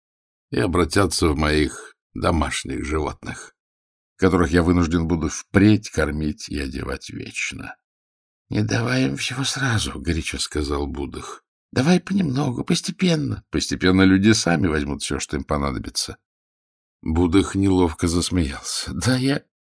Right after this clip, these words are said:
вижу, это не так просто", — сказал он.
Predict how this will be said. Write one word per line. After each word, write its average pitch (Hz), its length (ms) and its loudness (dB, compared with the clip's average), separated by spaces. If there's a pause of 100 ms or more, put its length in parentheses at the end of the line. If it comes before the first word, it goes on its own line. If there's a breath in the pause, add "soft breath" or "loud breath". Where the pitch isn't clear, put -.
(160)
вижу, 165 300 6
это 165 340 2
не 156 160 -2
так - 320 -2 (220)
просто", — 82 680 -2
сказал 73 500 -6
он. 69 200 -12